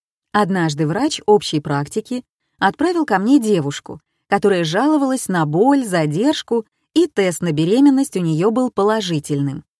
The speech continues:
Фокус в том, что секса у неё якобы никогда не было. «А, ну да, знаем такое»,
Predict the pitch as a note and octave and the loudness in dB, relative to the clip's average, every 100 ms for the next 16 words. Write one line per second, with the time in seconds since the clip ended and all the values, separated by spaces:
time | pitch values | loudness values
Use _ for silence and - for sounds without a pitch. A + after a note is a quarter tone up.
0 | _ _ _ _ _ - G3+ E3 D#3+ - | _ _ _ _ _ 0 0 0 -6 -8
1 | - C4+ E4+ - F3+ - G3+ D4 - A3+ | -2 0 0 -4 -6 -4 -4 -4 -2 -2
2 | F3+ F3 G3 C4 F3 D#3+ D#3 G3+ A#3+ A#3+ | 0 -2 -2 -2 -2 -2 -2 -4 -2 -2
3 | F3+ D#3+ D3+ D#3 G3+ A#3+ D3+ C#3 C#3+ - | -2 -4 -2 -4 -2 -2 -2 -4 -6 -14
4 | _ _ _ _ _ _ _ C4 A#3+ G#3 | _ _ _ _ _ _ _ 0 2 4
5 | D#4+ A3+ F#3+ D3 G3 C4+ F3 D3 D#3+ D3+ | 2 2 0 0 2 2 2 0 -2 -4
6 | D#3 D3 | -4 -6